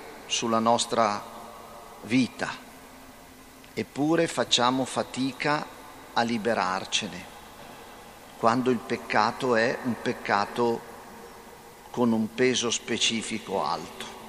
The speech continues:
un peccato grave, diciamo, come si usava dire una volta. C'è questa impenetrabilità, sia da parte di chi lo porta, sia da parte degli altri,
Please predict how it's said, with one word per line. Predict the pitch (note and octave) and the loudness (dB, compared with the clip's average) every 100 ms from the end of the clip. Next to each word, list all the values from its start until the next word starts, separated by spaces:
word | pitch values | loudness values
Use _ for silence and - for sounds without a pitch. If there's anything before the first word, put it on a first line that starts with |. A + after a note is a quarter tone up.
| - - - - - - - - - - | -16 -16 -18 -18 -18 -18 -18 -20 -20 -12
un | G2+ - | -10 -4
peccato | A2 - G2 - G2+ | -4 2 2 2 -4
grave, | G2+ F#2 E2 D#2+ F2 | 0 0 0 -4 -8
diciamo, | F#2 E2+ E2 - - - - - - - - - | -8 -6 -6 -6 -12 -16 -18 -20 -20 -20 -16 -6
come | G#2 G2+ | -4 -2
si | - G2+ | -2 -2
usava | F#2 G#2 G2 | 0 0 0
dire | F#2+ G2+ G2 | -2 -2 -4
una | F#2+ F#2 | -4 -4
volta. | E2+ E2+ F#2 - - - - - - - - - - - - - - - | -4 -4 -8 -14 -18 -18 -20 -20 -20 -20 -20 -20 -20 -20 -20 -20 -4 2
C'è | C3+ - | 2 2
questa | A#2+ - A#2 | 0 0 0
impenetrabilità, | A#2+ B2 - B2 A#2+ A#2 A2 G#2+ G#2 G2+ G2 - - - - - - - - - - - - - - - - - - - - - - - - - - - | 2 2 0 0 2 0 -2 -2 -2 -4 -8 -8 -8 -8 -10 -16 -20 -20 -20 -20 -20 -20 -20 -20 -20 -20 -20 -20 -20 -20 -20 -20 -20 -20 -20 -20 -20 -12
sia | - B2 A#2+ G#2+ | -4 2 4 4
da | G2+ | 4
parte | - G#2+ G#2+ G#2+ | 4 4 2 -4
di | G2 | -6
chi | F#2 B2+ A#2 | -4 0 2
lo | G2 | 2
porta, | - A2+ A#2+ A#2+ - G#2 | 4 6 6 4 0 -2
sia | A2 A2+ | 2 2
da | G#2+ | 2
parte | - G#2+ G#2+ - F#2 | 4 4 4 0 -2
degli | G2+ G#2 C#3+ | -2 4 6
altri, | C3+ A#2 G#2 - F#2+ | 8 6 2 -4 -6